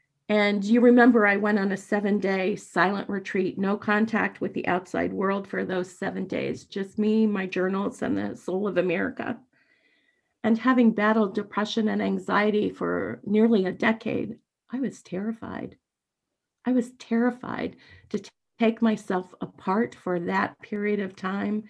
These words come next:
having no idea what in the world was gonna happen. What if I was there and the soul of America wasn't? Or what if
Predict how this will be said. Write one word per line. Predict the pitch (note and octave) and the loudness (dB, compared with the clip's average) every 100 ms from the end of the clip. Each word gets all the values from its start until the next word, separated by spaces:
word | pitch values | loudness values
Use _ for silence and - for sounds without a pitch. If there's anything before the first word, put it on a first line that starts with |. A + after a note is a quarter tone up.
| _ _ _ _ _ | _ _ _ _ _
having | - A3 G3+ F#3+ G3+ G3 | -4 0 2 2 2 2
no | F#3 G3 A3+ G3+ | 4 4 2 2
idea | F#3+ F#3 G3+ F#3+ | -2 -2 -2 -2
what | E3+ F#3 G3+ - | -4 -2 -4 -2
in | G3+ | -2
the | F#3 | -2
world | F3+ F3+ F3+ | -2 -2 -2
was | - - | -6 -6
gonna | F3+ F3+ | -6 -4
happen. | F3+ - - - B3+ _ _ - | -4 -6 -4 -6 -6 _ _ 6
What | C#4+ | 6
if | E4+ | 8
I | C4 | 8
was | C#4 - | 8 6
there | B3 B3 | 6 8
and | B3 G#3 | 6 4
the | |
soul | G#3 G#3 A#3+ | 2 4 6
of | A3+ | 8
America | A3 G3+ G3 F3+ | 6 4 2 2
wasn't? | F3+ A3+ A3+ - - - _ _ _ _ _ _ - | 4 4 2 -6 -8 -12 _ _ _ _ _ _ 4
Or | G#3+ G#3+ G3+ | 8 10 8
what | F#3+ G#3 C4 | 8 8 10
if | B3 B3 - | 10 8 0